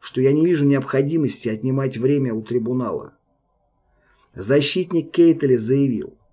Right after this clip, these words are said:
что защита этого подсудимого строится под тем углом зрения, что Кейтель борется не за свою голову, а за свое лицо.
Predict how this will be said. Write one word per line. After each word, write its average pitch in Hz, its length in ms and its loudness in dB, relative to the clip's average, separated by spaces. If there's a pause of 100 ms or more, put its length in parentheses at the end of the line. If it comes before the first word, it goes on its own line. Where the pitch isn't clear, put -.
(360)
что - 220 -8
защита 139 560 0
этого 123 360 0
подсудимого 139 800 -4
строится 135 560 2
под 127 320 -6
тем 127 220 0
углом 123 300 0
зрения, 127 580 -2 (320)
что - 260 0
Кейтель 147 600 2 (120)
борется 135 640 0
не 131 140 0
за 143 100 0
свою 165 320 2
голову, 107 560 0 (140)
а - 180 -8
за 117 100 -6
свое 127 360 2
лицо. 123 440 -4